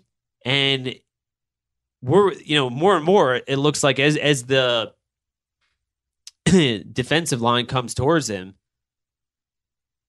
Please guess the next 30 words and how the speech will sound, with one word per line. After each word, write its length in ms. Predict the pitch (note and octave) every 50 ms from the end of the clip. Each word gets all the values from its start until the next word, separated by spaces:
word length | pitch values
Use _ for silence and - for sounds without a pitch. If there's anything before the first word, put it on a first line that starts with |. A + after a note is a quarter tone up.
| _ _ _ _ _ _ _ _ _ _ _ _ _ _ _ _ _ _ _ _ _ _ _ _ _ _ _ _ - -
that 140 | A#2+ A2+
he 100 | A#2 D#3
might 200 | D#3 C#3 B2+ B2
actually 360 | A#2+ A2+ A2 - - - A2 F#2+
get 180 | G2+ F#2 -
sacked, 420 | - - C#3 B2+ G#2+ E2+ - - G#2
and 80 | G2
this 160 | G#2 A2 -
might 160 | - A2+ G2+ -
go 140 | - G#2
the 80 | F#2 F2+
other 160 | F#2 F#2 F#2+
way. 400 | F#2+ A2+ A#2 G#2+ F2+ F2 E2+ - _ _ _ _ _ _ _ _ _ _ _ _ _ _ _ _ _ _ _ _ -
And 160 | - D3 D#3 D3+
in 120 | D3 C#3+
the 120 | C3 B2+
last 600 | A#2+ A2+ B2 C#3+ E3+ F3 F#3+ F#3+ E3+ - - -
minute, 480 | F3 F3 G3 F#3+ D3+ A#2 G#2+ G2+ - _ _ _ _ _ _ _ _ _ _ _ _ _ _ _ _ _ _ -
he 160 | A#2+ C3 B2+
releases 480 | B2 B2 A#2+ C3+ C#3+ C#3+ - C#3 B2
the 100 | A#2 B2
ball, 300 | A2 A2+ A2+ A2 A2 G#2+
throws 300 | - - B2 A#2+ A2+ -
into 200 | A2+ A2 G2+ G2+
the 80 | G#2 F#2+
stands 640 | - - - G#2+ F#2+ E2+ D#2 D#2+ D#2+ D#2+ - - _ _ _ _ _ _ _ _ _ _ _ _ _ -
for 140 | - G#2
an 80 | G#2 G#2
incompletion. 600 | G2+ - - F2+ F2 - F2 D#2 - - - _ _ _ _ _ _ _ _ _ _ _ _ _ _ _ _ _ _ _ _ _ _ _ _ _ _ _ _ _ _ _ _ _ _ _ _ _ _ _ _ _ _ _ _
So 540 | - - - C3 A#2 A2+ A2 G#2+ G#2 G2